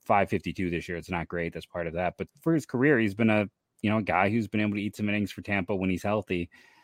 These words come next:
I-, if this team is really kind of feels like they need an innings eater and don't trust anyone, I'll just throw his name out there as someone that, uh, I, I don't think he's gonna pass through waivers. I think they're going to have to do a waiver trade with someone. I'm betting on him.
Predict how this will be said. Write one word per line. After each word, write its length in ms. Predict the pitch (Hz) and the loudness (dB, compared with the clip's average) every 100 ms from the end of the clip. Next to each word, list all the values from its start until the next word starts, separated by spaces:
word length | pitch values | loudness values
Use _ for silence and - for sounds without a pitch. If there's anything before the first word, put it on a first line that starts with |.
| _ _ _ _ _ - | _ _ _ _ _ -12
I-, 140 | 120 - | -12 -6
if 140 | 123 | -2
this 240 | 117 127 - | 2 2 4
team 300 | 110 120 113 | 6 8 6
is 160 | 85 | 2
really 500 | 87 95 104 107 110 - _ _ _ _ _ | 0 2 2 2 -2 -6 _ _ _ _ _
kind 180 | - 113 | -2 2
of 140 | 107 - | 2 4
feels 260 | 113 104 | 2 4
like 80 | 110 | 4
they 80 | 104 | 4
need 240 | 95 104 | 4 4
an 120 | 110 | 4
innings 360 | 101 101 98 95 | 4 4 2 0
eater 220 | 95 104 | 0 2
and 100 | 95 | 2
don't 200 | 101 98 | 2 2
trust 280 | - 113 - | 2 0 0
anyone, 340 | 87 90 92 | -4 -2 -2
I'll 100 | 92 104 | -4 -6
just 180 | - - _ - | -12 -16 _ 0
throw 180 | 101 | 0
his 180 | 92 98 | 2 2
name 220 | 98 95 | 2 2
out 220 | 92 90 - | 2 0 0
there 260 | 92 92 | 0 0
as 140 | 87 - | -4 -4
someone 380 | 95 92 90 | -2 0 0
that, 180 | 87 - | -2 -2
uh, 160 | 90 87 - - - - | -4 -4 -8 -20 -8 2
I, 180 | 110 - | 4 6
I 100 | 123 | 10
don't 200 | 139 123 | 12 10
think 140 | 117 | 8
he's 140 | 110 101 | 6 6
gonna 160 | 101 | 4
pass 240 | 87 90 - | 6 4 4
through 120 | 85 | -2
waivers. 300 | 82 78 80 | -4 -4 -2
I 100 | 98 | 2
think 160 | 101 92 | 2 2
they're 100 | 80 | 0
going 280 | 92 90 | 0 0
to 60 | 82 | 0
have 180 | 85 - | -2 -2
to 80 | 92 | -2
do 100 | 85 | -2
a 20 | |
waiver 320 | 85 80 80 | -2 -6 -8
trade 240 | - 85 | -8 -10
with 100 | 82 | -10
someone. 320 | - 87 87 87 | -12 -12 -12 -10
I'm 200 | 87 85 | -8 -6
betting 320 | 85 80 80 | -4 -6 -8
on 140 | 82 | -12
him. 200 | 82 85 | -12 -14